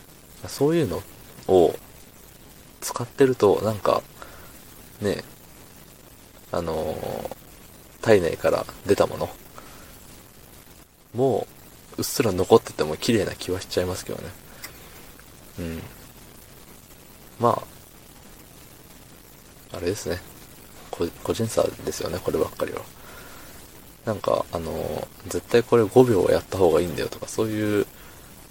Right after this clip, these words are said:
なんつうんだろう、目安があるなら知りたいところではありますけどね。うん。っ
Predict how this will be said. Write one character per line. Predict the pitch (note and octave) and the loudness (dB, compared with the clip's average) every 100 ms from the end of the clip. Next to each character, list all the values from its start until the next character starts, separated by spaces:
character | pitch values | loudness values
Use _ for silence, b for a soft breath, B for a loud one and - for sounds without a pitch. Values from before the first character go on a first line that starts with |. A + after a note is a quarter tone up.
| - - - - - - | -20 -20 -20 -20 -20 -10
な | G2 | -8
ん | F#2 | -8
つ | - | -10
う | |
ん | - | -10
だ | - | -10
ろ | F2+ | -8
う、 | |
目 | F2+ | -2
安 | F#2+ G2+ G#2+ | -2 0 2
が | G2+ | 2
あ | G#2+ | 2
る | G2+ | 2
な | D#2+ | 2
ら | D#2+ - - - - - - - - - - - - - | 0 -4 -12 -20 -20 -20 -20 -20 -20 -20 -20 -20 -20 -12
知 | - F2 | -10 -4
り | |
た | F2 | 0
い | E2+ | 0
と | - | 0
こ | F2 | 0
ろ | E2 | 0
で | |
は | E2+ | -2
あ | |
り | E2+ | -4
ま | E2+ | -6
す | - | -6
け | - | -8
ど | - | -6
ね。 | F#2 G#2+ - | -6 -6 -10
う | F2 | -10
ん。 | |
っ | E2+ | -10